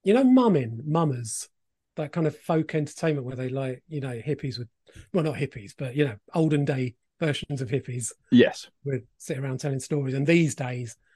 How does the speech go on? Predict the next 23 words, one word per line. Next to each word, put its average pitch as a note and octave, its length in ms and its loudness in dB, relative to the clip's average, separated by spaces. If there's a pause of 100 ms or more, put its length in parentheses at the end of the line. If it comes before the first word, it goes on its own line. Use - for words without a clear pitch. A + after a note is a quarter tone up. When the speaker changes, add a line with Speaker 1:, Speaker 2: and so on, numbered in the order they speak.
(300)
Speaker 1:
uh, C3+ 300 -4
it's B2 140 -10
done C3+ 220 -4
by B2 120 -6
middle B2+ 220 -2
class C3+ 260 -2
hippies B2 320 -6
in A#2 280 -6 (180)
pubs, B2 320 -10 (420)
Speaker 2:
Yeah. A#2+ 120 8
Speaker 1:
probably, B2 420 -10 (260)
but C#3 140 -6
not D3 140 -2
the A2+ 40 -10
sort - 140 -12
of - 60 -18
pubs B2 180 -12
you'd A#2+ 100 -14
wanna A#2 140 -6
go A#2 160 -8
to. G2+ 140 -14 (400)
Um, F3 260 8 (280)
Speaker 2:
<laughs> C#3+ 60 8